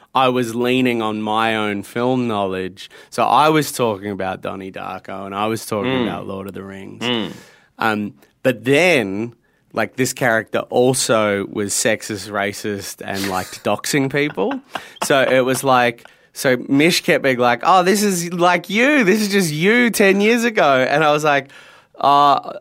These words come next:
Speaker 1: no, I'm, I'm pulling from my oone
Speaker 2: Well, one part of
Speaker 1: experience,
Speaker 2: it.
Speaker 1: but I don't dox people." And now I worry that people think I dox people,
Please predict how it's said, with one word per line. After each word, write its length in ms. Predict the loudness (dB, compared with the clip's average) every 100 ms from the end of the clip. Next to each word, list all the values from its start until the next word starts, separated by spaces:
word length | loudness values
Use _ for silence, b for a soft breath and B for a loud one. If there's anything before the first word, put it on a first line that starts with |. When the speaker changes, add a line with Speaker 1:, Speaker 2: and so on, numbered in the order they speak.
| -2
Speaker 1:
no, 200 | 2 4
I'm, 220 | 2 0 -2
I'm 180 | -2 0
pulling 460 | 2 4 4 4
from 200 | 2 2
my 220 | 2 2
oone 500 | 2 4 4 4 2 2
Speaker 2:
Well, 120 | 2 2
one 20 |
part 200 | 2 4
of 20 |
Speaker 1:
experience, 540 | 4 4 4 2 -2 -6
Speaker 2:
it. 100 | -10 B B B
Speaker 1:
but 260 | -2 2 4
I 160 | 4
don't 260 | 4 2 2
dox 360 | 2 2 0 -2
people." 480 | 0 0 0 0
And 180 | 2 2
now 380 | 2 2 4 4
I 160 | 4 2
worry 720 | 4 4 4 2 -2 -6 -10 B
that 160 | -4 -2
people 320 | -2 -2 -2
think 320 | -2 -4 -4 -4
I 120 | -4
dox 360 | 0 -2 -2 -10
people, 520 | -8 -8 -8 -12 -12